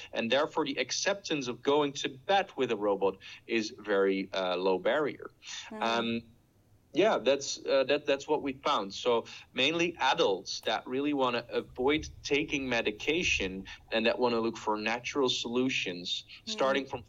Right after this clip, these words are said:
Speaker 1: thirty to sixty years old, is now our main demographic, uh, of our customer base.
Speaker 2: Mm-hmm. So how you would predict the, the growth of the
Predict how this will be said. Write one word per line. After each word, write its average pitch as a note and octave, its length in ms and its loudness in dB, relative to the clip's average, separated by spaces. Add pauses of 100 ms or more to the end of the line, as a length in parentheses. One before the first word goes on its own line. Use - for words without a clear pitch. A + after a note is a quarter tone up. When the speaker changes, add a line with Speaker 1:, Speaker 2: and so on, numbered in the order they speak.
(120)
Speaker 1:
thirty D3 320 4
to - 140 -8
sixty - 420 -4
years B2 300 2
old, G2+ 320 2 (240)
is A2 180 -6
now A2+ 220 0 (140)
our G2+ 100 -2
main G2+ 420 -4
demographic, G2 720 -4 (240)
uh, F2 340 -4
of G2 120 -4
our E2+ 100 -4
customer - 440 -10
base. - 360 -10 (180)
Speaker 2:
Mm-hmm. G#3 280 -8 (840)
So A#3+ 340 2
how C4+ 280 0
you E4+ 140 2
would D4+ 100 0
predict A#3+ 460 0 (120)
the, F#3+ 180 -2 (360)
the G3+ 40 -2
growth G#3 340 2
of G#3+ 100 -10
the F3+ 100 -8